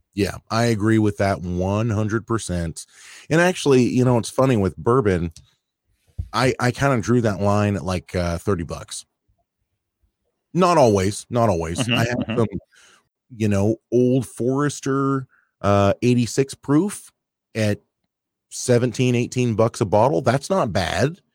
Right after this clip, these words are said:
Speaker 1: It's not great, but it's not bad. But, you know, i-, if you had my, if I had my druthers with most bourbons, I think thirty, thirty-five bucks, you're gonna get just fine. You know,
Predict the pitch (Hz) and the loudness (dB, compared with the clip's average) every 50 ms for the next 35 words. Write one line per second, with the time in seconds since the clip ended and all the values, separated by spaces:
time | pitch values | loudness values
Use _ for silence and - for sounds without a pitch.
0 | _ _ _ _ _ - - 98 92 95 73 82 92 120 147 151 139 135 156 156 | _ _ _ _ _ -2 0 0 0 0 -2 0 2 4 4 4 4 2 2 0
1 | 127 107 120 117 104 90 76 80 82 69 65 64 80 113 147 165 _ _ _ _ | 0 0 0 -2 -2 -2 -4 -2 -2 -2 -2 -2 -4 -4 -6 -6 _ _ _ _
2 | _ _ _ _ _ _ _ _ _ _ _ _ _ - 95 110 104 104 101 _ | _ _ _ _ _ _ _ _ _ _ _ _ _ -2 2 4 4 4 2 _
3 | _ _ _ _ _ - 120 131 143 127 123 - - 135 127 101 131 123 - - | _ _ _ _ _ -2 2 4 4 4 4 2 2 0 0 2 2 2 2 2
4 | 135 127 117 143 151 143 - 127 117 113 110 107 107 101 - 107 104 - 113 117 | 0 2 2 2 -2 0 0 0 2 2 2 2 0 -2 -2 -4 -2 0 2 2
5 | 127 123 120 110 98 90 90 92 92 92 92 92 - - 92 87 90 85 80 - | 2 0 0 0 0 0 2 2 2 2 0 0 -2 -4 -4 0 0 0 0 -4
6 | - - _ _ _ _ _ _ _ - - - _ _ _ - 110 - - - | -8 -20 _ _ _ _ _ _ _ -20 -20 -20 _ _ _ -14 -14 -8 -2 2
7 | 147 151 151 147 131 - - 92 107 98 101 95 107 107 104 - - - _ _ | 4 4 4 4 2 0 0 0 2 2 4 4 2 2 0 -4 -8 -14 _ _
8 | _ _ _ _ _ _ _ _ _ _ - - 139 123 - 160 147 - 117 107 | _ _ _ _ _ _ _ _ _ _ -2 -2 0 2 0 0 0 2 2 2
9 | 104 110 104 - 101 101 95 - 98 92 73 90 87 92 104 - - - - _ | 2 2 2 0 0 0 0 2 0 0 0 0 0 0 0 -2 -6 -16 -16 _
10 | _ _ _ _ _ _ - 117 101 107 110 - 120 110 104 98 101 98 - _ | _ _ _ _ _ _ -18 -8 -4 -2 0 2 2 2 2 2 2 0 0 _
11 | _ - 101 - - 113 131 123 - - - - 104 98 98 92 92 90 87 80 | _ -20 -18 -8 0 2 2 2 0 -2 0 0 2 2 2 2 0 -2 -4 -6
12 | _ _ _ _ _ _ _ _ - 117 113 110 104 104 | _ _ _ _ _ _ _ _ 0 2 2 4 2 2